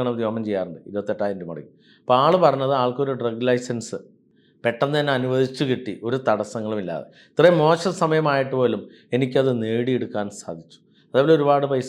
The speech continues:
ഇൻവെസ്റ്റ് ചെയ്തുകൊണ്ടിരിക്കുകയാണ്. അപ്പോൾ അത് മോശം സമയമാണ്, പക്ഷേ ഭഗവാന്മാരായിട്ടുള്ള ഗെയിമിലൂടെ അത് തന്നെ പേരമംഗലത്ത് പിന്നെ എല്ലാ മാസത്തിലും അദ്ദേഹം തളിച്ചുകൊടുക്കൽ പൂജ നടത്തും. ചില സമയങ്ങളിൽ അഞ്ച് നാളുകൾക്ക് തളിച്ചുകൊടുക്കൽ പൂജ നടത്തും. അപ്പോൾ ഏത് വഴിപാട് ചെയ്യുന്നതിനും ഒരു മടിയില്ല. അതേപോലെ തന്നെ അമാവാസി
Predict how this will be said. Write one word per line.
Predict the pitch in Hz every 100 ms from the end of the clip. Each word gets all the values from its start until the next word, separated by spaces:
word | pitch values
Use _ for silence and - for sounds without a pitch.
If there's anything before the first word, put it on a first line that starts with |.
| 127
ഇൻവെസ്റ്റ് | 113 107 -
ചെയ്തുകൊണ്ടിരിക്കുകയാണ്. | 120 101 92 87 76 67
അപ്പോൾ | _ 107
അത് | 143 147 - - 113
മോശം | 139 151 180
സമയമാണ്, | 175 151 131 123
പക്ഷേ | - 139
ഭഗവാന്മാരായിട്ടുള്ള | 131 139 147 147 160 151 147 143
ഗെയിമിലൂടെ | 127 127 127 113 90 - _ _ _
അത് | 151 180
തന്നെ | 185 185
പേരമംഗലത്ത് | 170 170 165 160 160
പിന്നെ | 156 147
എല്ലാ | 147 147 143
മാസത്തിലും | 135 131 123 127 127 - -
അദ്ദേഹം | 123 127 127
തളിച്ചുകൊടുക്കൽ | 120 113 120 113 113 110
പൂജ | 110 104
നടത്തും. | 87 87 - _ _ _
ചില | 139 143 147
സമയങ്ങളിൽ | 135 131 131 120
അഞ്ച് | 127 135
നാളുകൾക്ക് | 120 113 113 110 107 110 110
തളിച്ചുകൊടുക്കൽ | 104 104 95 90
പൂജ | 92 85
നടത്തും. | - _ _ 131
അപ്പോൾ | 147 139 170
ഏത് | 202 185
വഴിപാട് | 139 135 135
ചെയ്യുന്നതിനും | 135 127 127 120
ഒരു | 120
മടിയില്ല. | 107 110 110 104 -
അതേപോലെ | 104 107 117 123
തന്നെ | 135 - - _ _ _ -
അമാവാസി | 120 143 147 151